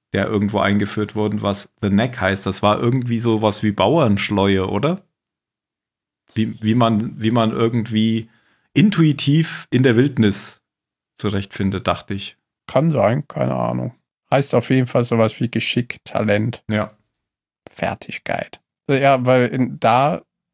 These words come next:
Speaker 2: weicht Ricky in diesem Kapitel, ja, ist er noch allein, auch immer wieder den Ninjas aus.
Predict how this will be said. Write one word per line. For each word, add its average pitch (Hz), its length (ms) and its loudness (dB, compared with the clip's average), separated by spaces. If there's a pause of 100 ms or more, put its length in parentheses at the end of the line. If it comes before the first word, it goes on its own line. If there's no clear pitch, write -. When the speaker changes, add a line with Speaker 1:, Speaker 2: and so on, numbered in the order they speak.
(280)
Speaker 2:
weicht 120 560 0
Ricky 131 600 0 (140)
in 139 260 0
diesem 131 260 -2
Kapitel, 123 440 -2
ja, 113 100 2
ist 120 160 -4
er 123 80 -2
noch 117 200 -2
allein, 113 360 0
auch 127 240 0
immer 127 380 0
wieder 113 320 2
den 107 440 0 (580)
Ninjas 127 640 2
aus. 117 540 0